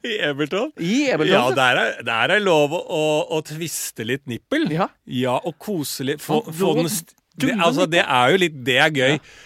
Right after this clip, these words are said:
Speaker 1: Å kose litt med ni-, det synes jeg også er gøy. Altså, og så er den litt stiv,
Speaker 2: Ja.
Speaker 1: og så er den i dvale igjen,
Speaker 2: Mhm.
Speaker 1: og så fortsetter man å kose, så blir det litt sånn at du våkner litt igjen.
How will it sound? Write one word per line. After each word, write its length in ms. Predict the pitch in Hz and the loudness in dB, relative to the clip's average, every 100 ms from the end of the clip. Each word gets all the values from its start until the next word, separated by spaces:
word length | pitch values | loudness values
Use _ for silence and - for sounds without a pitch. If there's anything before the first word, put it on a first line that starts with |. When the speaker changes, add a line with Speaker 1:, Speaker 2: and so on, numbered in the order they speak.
| - - | -20 -10
Speaker 1:
Å 80 | 160 | -10
kose 560 | - 196 127 107 - | -6 -4 -4 -4 -4
litt 240 | 135 120 147 | -4 -4 -6
med 140 | 143 | -6
ni-, 140 | 131 131 | -6 -8
det 240 | 147 131 151 | -6 -4 -2
synes 180 | 180 156 | -4 -4
jeg 80 | 123 | -6
også 160 | 113 139 | -6 -2
er 60 | |
gøy. 80 | 147 | -2
Altså, 300 | 180 156 185 190 | 0 -2 -4 -4
og 140 | 190 | -4
så 120 | 233 226 226 _ _ _ - | -2 -2 -4 _ _ _ -2
er 160 | 202 | -2
den 80 | 202 | 0
litt 160 | 190 - | -2 -4
stiv, 380 | - 233 370 320 | -8 -6 -6 -6
Speaker 2:
Ja. 140 | 147 | -12
Speaker 1:
og 160 | - 190 | -10 -4
så 140 | 262 | -2
er 60 | 311 | 0
den 80 | 320 | -2
i 80 | 185 | -4
dvale 400 | 185 190 147 131 | 0 2 2 2
igjen, 160 | 208 | 0
Speaker 2:
Mhm. 400 | 370 156 156 240 - | -2 -10 -10 -12 -10
Speaker 1:
og 80 | - | -6
så 140 | 202 247 | -4 -2
fortsetter 400 | 170 - 151 160 | -4 -4 -6 -2
man 140 | 180 | -2
å 20 | |
kose, 240 | 196 160 339 | -2 -4 -4
så 160 | 359 | -4
blir 160 | 392 415 | 0 0
det 80 | 403 | 0
litt 80 | |
sånn 140 | 427 427 | -2 -4
at 60 | 403 | -4
du 60 | 370 | -4
våkner 320 | 320 - 131 | -4 -2 -4
litt 160 | 120 | -4
igjen. 220 | 135 135 | -4 -4